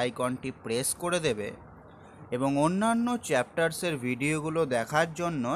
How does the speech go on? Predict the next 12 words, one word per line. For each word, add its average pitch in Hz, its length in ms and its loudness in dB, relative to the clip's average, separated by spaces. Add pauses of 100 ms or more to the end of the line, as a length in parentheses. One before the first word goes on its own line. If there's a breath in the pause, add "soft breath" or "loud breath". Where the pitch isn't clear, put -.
(120)
চ্যানেলের 120 500 0
প্লেলিস্টে 151 540 -2 (140)
চলে 143 260 0
যাবে, 113 200 2 (140)
সেখানে 123 320 -4 (120)
আলাদা 110 360 -2
করে 131 140 -4 (160)
সমস্ত 110 400 -6 (180)
প্লেলিস্ট 151 400 -4 (100)
করা 113 160 2 (100)
আছে। - 200 -14 (840 loud breath)
এবং 135 160 2